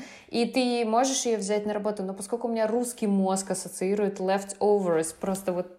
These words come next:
чётко со словом объедки, то есть я представляю вот эту куриную ножку обглоданную такую, да, остатки салата,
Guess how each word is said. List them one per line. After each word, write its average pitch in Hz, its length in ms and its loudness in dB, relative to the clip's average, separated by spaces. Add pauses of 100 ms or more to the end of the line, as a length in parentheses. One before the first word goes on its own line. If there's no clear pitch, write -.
(160)
чётко 226 440 2
со 190 140 -6
словом 190 400 0
объедки, 190 680 2
то 190 120 -2
есть 196 120 -2
я 190 80 2
представляю 196 500 0
вот 190 80 -4
эту 190 100 -10
куриную 226 500 2
ножку 220 680 4
обглоданную 196 840 4
такую, 185 380 -2
да, 185 220 4
остатки 220 440 0
салата, 196 680 2